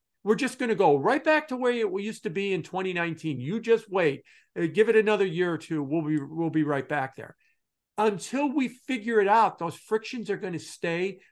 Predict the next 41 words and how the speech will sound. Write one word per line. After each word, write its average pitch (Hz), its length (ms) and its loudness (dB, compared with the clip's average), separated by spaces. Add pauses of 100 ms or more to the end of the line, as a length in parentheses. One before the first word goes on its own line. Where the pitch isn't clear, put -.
(140)
Those 143 340 -2
elevated 214 460 4
prices 175 500 -8
are 170 60 -6
gonna 160 220 -6
stay. 160 560 -4 (400)
Those 170 260 0
supply 196 480 2
chain 196 460 -4
gluts, 160 400 0
shortages, 170 540 -6
glut 165 300 -2
shortages 170 580 -8
are 160 140 -8
going 165 220 -4
to 160 60 -4
continue 165 480 -12
to 160 100 -6
cycle 165 420 -4
through. 165 420 -4 (500)
Once 233 520 -2
we 311 100 2
figure 226 340 0
out 185 180 4
we're 175 140 -4
in 165 80 -4
a 160 60 -2
new 160 240 0
era, 147 440 0 (200)
and 170 180 -4
then 220 200 2
we 226 100 -4
sit - 260 2
down 190 200 0
and 165 100 -8
say, 151 200 0
"Okay, 180 280 -6
how 214 220 -4
do 330 80 -4
we 254 140 -4
restructure 180 880 -6